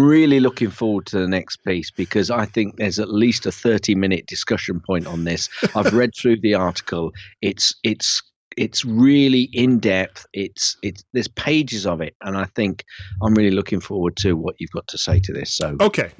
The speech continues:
Speaker 1: tee, tee us up. Come on.
Speaker 2: So the, uh, the, the article in question was from Z D net, and
Speaker 1: Yep, yep.
Speaker 2: basically
Speaker 1: Really,
Speaker 2: they're
Speaker 1: uh, uh, really,
Speaker 2: asking
Speaker 1: Z D net,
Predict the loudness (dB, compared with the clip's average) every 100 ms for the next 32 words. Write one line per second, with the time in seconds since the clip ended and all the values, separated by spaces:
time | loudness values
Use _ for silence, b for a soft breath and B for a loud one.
0 | -6 0 0 0 _ 0 0 0 -4 -8
1 | _ -10 -10 -8 0 2 0 -6 b b
2 | -8 -4 0 0 0 -2 -4 -6 -6 -8
3 | 0 0 2 0 2 2 2 0 -2 -2
4 | -2 -4 -4 -6 -6 -4 -2 -2 -2 _
5 | _ _ -2 0 0 0 -4 -4 -2 2
6 | 4 6 6 4 4 4 4 2 2 4
7 | 4 2 -6 -2 0 2 2 2 0 0